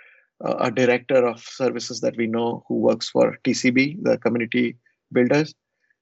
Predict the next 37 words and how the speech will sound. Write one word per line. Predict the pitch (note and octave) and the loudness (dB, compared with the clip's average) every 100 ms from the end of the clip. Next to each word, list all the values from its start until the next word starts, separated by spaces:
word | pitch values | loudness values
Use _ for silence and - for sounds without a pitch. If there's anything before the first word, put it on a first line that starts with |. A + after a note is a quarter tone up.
| _ - | _ -10
She | - - F3 | -4 2 4
introduced | F3 D3 - C3+ C#3 - | 4 2 2 2 0 0
us | B2+ B2+ | -2 -2
to | - - | -8 -8
three | - C3+ B2 | -2 0 0
groups | G#2 C3 - | 0 -2 0
of | C3+ - | -2 2
people | B2 C3 A#2+ | 2 2 2
with | B2 B2 | 0 -2
whom | B2+ B2+ | -4 0
we | A#2+ | 0
did, | G#2+ B2 B2 | 2 2 2
like, | A#2 A#2+ | 0 2
a | A#2 | 0
introductory | B2 A2+ A#2+ A2 A2+ - B2 | 0 -2 0 0 -2 -2 -4
co-design | A#2 C3 B2+ C3 C3+ C#3 | 0 0 2 2 2 0
session | - C#3+ D3+ C#3 | -4 -4 -4 -2
to | |
learn | A#2+ A#2+ B2+ B2+ | 2 4 4 2
about | A#2 A#2+ B2 - _ _ _ _ _ _ - | 0 0 -2 -8 _ _ _ _ _ _ -2
what | B2+ E3 | 2 2
does | F3+ D#3 | 2 2
even | D#3 C#3+ | 0 0
healthcare | C3 B2+ D3 | -2 -2 -2
mean | B2 C3 C3 | 0 -4 -2
to | |
them | C3 B2+ | 2 2
and | B2 A2 | 2 0
where | A#2 | 0
should | - A#2+ | 0 -4
we | B2 | -4
even | A2+ A2+ | -4 -6
start. | - - A2 G#2 - _ _ _ _ _ _ _ _ _ _ _ _ - | -8 -6 -4 -4 -8 _ _ _ _ _ _ _ _ _ _ _ _ -2
And | B2+ A2+ A#2 | -2 -6 -4
that | C#3 C#3+ F3 - - _ - | -2 0 0 -2 -18 _ -4
combination | B2 A#2+ B2+ B2 C#3 C#3+ E3+ | -2 0 -2 -2 -4 -2 -2
of | D3 | -2